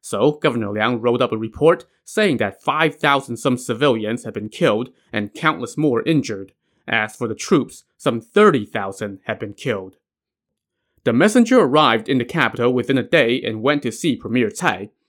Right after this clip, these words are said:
He presented the premier with the letter and relayed that the bandits were now out of control.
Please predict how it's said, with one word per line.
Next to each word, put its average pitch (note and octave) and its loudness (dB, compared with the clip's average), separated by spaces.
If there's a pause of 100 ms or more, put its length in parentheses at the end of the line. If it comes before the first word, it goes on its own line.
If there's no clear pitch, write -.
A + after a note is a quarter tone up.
(160)
He C#3 -2
presented C3+ 0
the A2 -2
premier A#2+ 2
with A#2 -6
the G#2+ -4
letter C3 2 (100)
and B2 0
relayed C#3 4
that B2 0
the A#2 0
bandits B2 0
were A2 -4
now G2+ -8
out C#3 2
of A2 -4
control. G#2 0